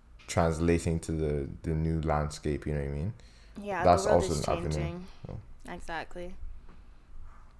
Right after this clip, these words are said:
Speaker 2: I agree. It's a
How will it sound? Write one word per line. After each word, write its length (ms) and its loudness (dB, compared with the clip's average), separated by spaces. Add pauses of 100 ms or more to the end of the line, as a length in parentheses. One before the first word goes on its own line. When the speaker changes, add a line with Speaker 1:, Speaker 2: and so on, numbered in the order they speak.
(200)
Speaker 2:
I 80 -6
agree. 340 -6 (180)
It's 920 -12 (640)
a 60 -6